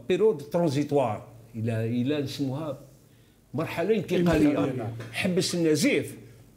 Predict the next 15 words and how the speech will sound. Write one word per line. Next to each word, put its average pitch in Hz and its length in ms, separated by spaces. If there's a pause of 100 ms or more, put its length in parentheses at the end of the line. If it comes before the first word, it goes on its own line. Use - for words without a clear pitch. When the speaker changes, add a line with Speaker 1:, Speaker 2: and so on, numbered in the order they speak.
(200)
Speaker 1:
عاود 202 280
عطي 240 220
لا 185 140
كريديبيليتي 202 760
لا 269 120
فيدراسيون 220 540
تاعك. 107 380
Speaker 2:
مم. 113 180 (200)
هذا 113 200
التنظيم 117 480
كذلك 104 280
البيت. 110 300 (800)
Speaker 1:
انت 269 480 (640)
عندك 175 340
فيدراسيون، 208 840